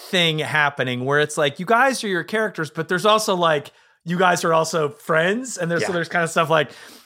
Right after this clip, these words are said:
Speaker 1: you know, Matt being like, "Oh, all right, so,
Speaker 2: Sure,
Speaker 1: you know,
Speaker 2: sure.
Speaker 1: whatever," you know. Is there, is there, was there any kind of attempt to capture that, or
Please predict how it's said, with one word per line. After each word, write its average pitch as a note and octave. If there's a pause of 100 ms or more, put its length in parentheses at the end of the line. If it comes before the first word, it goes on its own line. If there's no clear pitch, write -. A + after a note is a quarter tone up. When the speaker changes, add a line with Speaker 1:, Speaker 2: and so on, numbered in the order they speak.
Speaker 1:
you F3+
know, E3+
Matt D#3
being D3+
like, C3+
"Oh, C#3
all C#3+
right, C#3
so, -
Speaker 2:
Sure, D#3+
Speaker 1:
you C3+
know, C3
Speaker 2:
sure. D3
Speaker 1:
whatever," C#3
you D#3
know. C#3 (540)
Is G3+
there, C#4+ (920)
is G#3+
there, B3
was A3
there B3
any D4+
kind D4+
of B3
attempt G#3
to F3+
capture F#3
that, F3+
or D3+